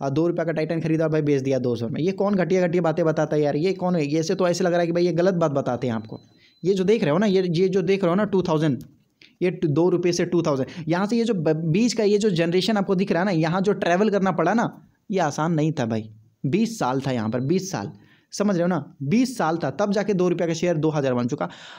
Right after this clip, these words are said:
हम, अगर हमें किसी स्टॉक को बीस दिन अगर होल्ड करने के लिए बोल दिया गया ना, तो हम तो स्टॉक मार्केट ही छोड़ के चले जाएंगे। ऐसा नहीं करना चाहिए भाई। आप ये मत देखो दो रुपये से दो हज़ार बन गया, टाइम देखो, क्या आपके पास इतना टाइम है? बीस साल रुक सकते हो?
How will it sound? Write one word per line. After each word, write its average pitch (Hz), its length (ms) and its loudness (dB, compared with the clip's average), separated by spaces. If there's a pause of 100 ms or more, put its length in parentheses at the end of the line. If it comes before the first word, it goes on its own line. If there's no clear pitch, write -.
(120)
हम, 175 260 0 (380)
अगर 180 260 0
हमें 175 300 2
किसी 190 260 -2
स्टॉक 180 380 0
को 196 120 2
बीस 180 260 2
दिन 175 160 2
अगर 175 140 2
होल्ड 165 260 2
करने 170 220 0
के 170 80 -2
लिए 175 100 4
बोल 160 200 4
दिया 160 200 4
गया 147 100 2
ना, 160 160 0
तो 147 140 -2
हम 156 100 0
तो 165 100 -2
स्टॉक 156 260 -2
मार्केट 151 260 0
ही 160 60 2
छोड़ 151 180 0
के 135 80 0
चले 127 220 0
जाएंगे। 113 240 -6 (420)
ऐसा 202 220 -2
नहीं 160 180 2
करना 127 280 0
चाहिए 123 200 -2
भाई। 131 200 0
आप 196 180 -2
ये 190 140 2
मत 220 120 2
देखो 208 180 0
दो 180 180 2
रुपये 190 160 0
से 202 100 0
दो 175 100 0
हज़ार 170 240 0
बन 170 100 0
गया, 175 120 -2
टाइम 196 400 0
देखो, 180 340 0 (440)
क्या 165 100 -2
आपके 165 280 -2
पास 170 280 -4
इतना 156 320 -2
टाइम 143 340 -2
है? 135 340 -2
बीस 127 300 -2
साल 123 160 0
रुक 151 240 -2
सकते - 260 -6
हो? 175 200 -2